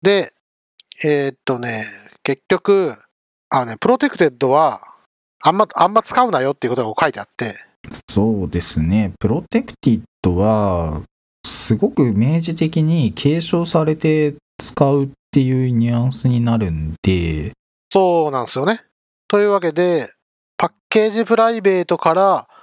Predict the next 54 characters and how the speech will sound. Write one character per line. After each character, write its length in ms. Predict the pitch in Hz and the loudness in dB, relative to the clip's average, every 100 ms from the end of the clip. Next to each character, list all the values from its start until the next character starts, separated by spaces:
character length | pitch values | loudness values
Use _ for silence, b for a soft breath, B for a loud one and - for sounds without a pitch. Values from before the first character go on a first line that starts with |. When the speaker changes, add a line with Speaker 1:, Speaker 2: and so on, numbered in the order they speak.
| b b _ | b b _
Speaker 1:
な 140 | 165 | 0
ん 20 | 185 | 2
か 120 | 170 | 0
理 80 | 151 | 0
由 140 | 160 | 0
が 80 | 180 | 0
あ 40 | |
っ 40 | 175 | 0
て 120 | 147 | -2
プ 120 | - | 0
ロ 100 | 165 | 0
テ 120 | 175 | 0
ク 80 | - | 0
テ 80 | 151 | -2
ッ 40 | |
ド 140 | 123 127 | -2 -4
に 60 | |
紹 260 | 117 147 147 | -2 -2 0
介 200 | 147 143 | 0 -2
し 60 | |
た 120 | - 143 | -2 0
場 200 | 139 131 | 0 0
合、 60 | 139 147 113 - _ _ _ _ | -2 -4 -6 -10 _ _ _ _
こ 100 | - | 2
れ 60 | 214 | 2
は 80 | 220 | 2
も 100 | 175 | 0
う 40 | |
つ 100 | - | 0
ま 120 | 185 | 0
り、 220 | 147 123 - _ _ _ _ | 0 -4 -10 _ _ _ _
以 100 | 180 | 2
後 140 | 180 | 2
サ 120 | 156 156 | 2 0
ブ 120 | 165 | 2
ク 80 | 196 | 0
ラ 100 | 170 | 0
ス 80 | |
で 80 | 151 | 0
も 100 | 139 | -2
サ 140 | 139 135 | 0 0
ポ 80 | |
ー 40 | 151 | 0
ト 60 | 147 | 0
し 20 | |
な 100 | 156 | -2
き 40 | |
ゃ 20 | |
い 40 | 123 | -2
け 80 | 123 | -4
な 120 | 127 | -4
い 60 | |
か 80 | 117 | -2
ら、 360 | 123 151 117 | 2 2 0